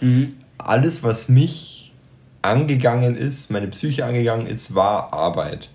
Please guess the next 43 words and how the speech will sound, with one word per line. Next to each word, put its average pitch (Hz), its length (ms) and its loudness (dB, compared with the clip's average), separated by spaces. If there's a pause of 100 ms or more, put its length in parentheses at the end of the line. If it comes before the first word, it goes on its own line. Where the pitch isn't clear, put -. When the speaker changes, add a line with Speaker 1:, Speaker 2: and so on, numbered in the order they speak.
(140)
Speaker 1:
Mhm. 113 260 0
Speaker 2:
Und 104 180 0
das - 260 0
zu - 140 -2
diesem 139 400 0
Zeitpunkt 123 880 -2
aber 101 280 0
noch 107 300 -2
nicht 139 500 2
auf 107 260 -2
die 139 260 0
Art 101 280 0
und 95 160 -4
Weise, 104 480 0
wie 110 80 -2
es 107 120 -4
dann 95 200 0
eben 92 320 -4
zum 90 480 -6
Ende 104 240 0
hin 90 260 -6
war. 80 300 -4 (160)
Speaker 1:
Mhm. 120 320 0 (400)
Speaker 2:
Ähm, 87 240 0
das - 180 -6
war 85 80 2
eher 98 240 0
so 92 400 -2
der, 85 320 -4
der 87 240 -2
Anfang 95 380 -2
davon, 90 340 -4
wo 92 100 -4
man 87 180 -2
gemerkt 90 420 -2
hat, - 120 -8
dass - 140 -4
sich 90 140 -8
so - 100 -6
eine 87 80 -2
leichte 87 360 -2
Unzufriedenheit 104 840 -2
anbahnt 90 800 -2